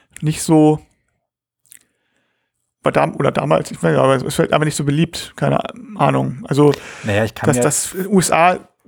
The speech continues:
Speaker 1: es ist vielleicht eher die Poker-Tradition noch, dass du sowieso schon eher was weißt. Andererseits
Speaker 2: Ich glaube, es ist schon zugänglicher, das stimmt schon.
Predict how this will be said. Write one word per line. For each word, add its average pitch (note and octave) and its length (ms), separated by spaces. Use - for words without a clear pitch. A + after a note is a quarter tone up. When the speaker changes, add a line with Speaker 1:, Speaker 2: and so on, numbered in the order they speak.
Speaker 1:
es F3 120
ist - 80
vielleicht E3 220
eher E3 180
die D3+ 80
Poker-Tradition F3 1000
noch, E3+ 140
dass - 180
du D#3 320
sowieso D3 280
schon - 140
eher C#3 140
was C3 160
weißt. C3+ 220
Andererseits D#3 480
Speaker 2:
Ich - 140
glaube, A#2+ 220
es C#3+ 40
ist - 60
schon B2 160
zugänglicher, F#2+ 560
das G2 160
stimmt G2 240
schon. G#2 300